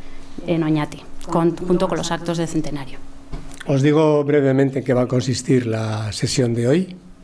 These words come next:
Speaker 2: A continuación, eh, bueno, est-, los tres foros, este es el último de los tres que hemos organizado en, en el eje del desarrollo socioeconómico. Es un tema, creo que, apasionante, actual, potente,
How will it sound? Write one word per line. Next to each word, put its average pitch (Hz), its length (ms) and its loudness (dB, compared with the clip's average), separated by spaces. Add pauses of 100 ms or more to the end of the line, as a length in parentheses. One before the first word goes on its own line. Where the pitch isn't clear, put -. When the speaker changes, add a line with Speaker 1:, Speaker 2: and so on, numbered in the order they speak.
(840)
Speaker 2:
A 139 140 0
continuación, 135 960 0 (140)
eh, 135 440 2
bueno, 139 240 4
est-, - 400 -10
los 165 360 2
tres 175 180 2
foros, 180 320 4
este 156 200 -4
es 139 60 2
el 143 80 4
último 143 300 2
de 123 60 0
los 120 160 -2
tres 143 180 0
que 143 80 -8
hemos 127 160 -4
organizado 123 680 -2
en, 120 300 -2
en 131 160 -2
el 123 140 0
eje 127 320 -2
del 117 420 -4 (500)
desarrollo 131 440 2
socioeconómico. 135 960 0 (420)
Es 135 80 0
un 143 120 4
tema, 131 320 2
creo 123 260 0
que, 120 400 -4
apasionante, 139 760 0
actual, 151 460 -2 (340)
potente, 143 540 -2